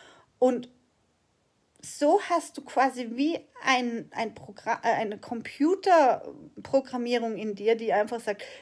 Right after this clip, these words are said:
das ist gut, das ist schlecht, das ist gut, das ist schlecht. Und wenn du zum Beispiel ganz lange gesagt hast, viel Geld, Menschen mit viel Geld, sind schlecht. Bis dein ganzes System hinterher wirklich das umgestellt hat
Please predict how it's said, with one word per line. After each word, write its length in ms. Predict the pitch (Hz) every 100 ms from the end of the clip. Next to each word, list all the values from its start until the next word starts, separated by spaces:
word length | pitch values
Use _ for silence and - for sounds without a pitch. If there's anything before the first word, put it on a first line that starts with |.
| -
das 140 | 226
ist 120 | 220 -
gut, 280 | 269 285
das 120 | 247 233
ist 120 | 214
schlecht, 340 | 214 196 190
das 120 | 202
ist 140 | 202 -
gut, 260 | 254 262
das 140 | 233 233
ist 120 | 214
schlecht. 340 | - 202 185 - - - -
Und 120 | -
wenn 160 | 240 254
du 100 | 254
zum 180 | - 247
Beispiel 540 | 240 254 247 262 240
ganz 380 | 233 240 294 302
lange 480 | 247 233 262 269 247
gesagt 400 | 240 240 240 240
hast, 180 | 240 -
viel 360 | - 254 - _
Geld, 440 | 233 214 233 202 208
Menschen 380 | 233 277 -
mit 140 | 254 240
viel 360 | - 262 240
Geld, 560 | 240 214 196 202 311 - _ _ _ _ _ _ _ - -
sind 240 | - 214
schlecht. 640 | 202 254 277 226 - - - _ _ _ _ _ _ _ _ _ _ _ _ _ _
Bis 420 | - 311 285 - - _ _
dein 240 | 202 240 240
ganzes 440 | 269 381 403 -
System 720 | 415 - - 285 262 196 180
hinterher 640 | - - 262 254 233 214 196
wirklich 500 | 262 269 226 202 -
das 180 | 208
umgestellt 720 | - 285 370 - - 196 175 185
hat 360 | 202 240 -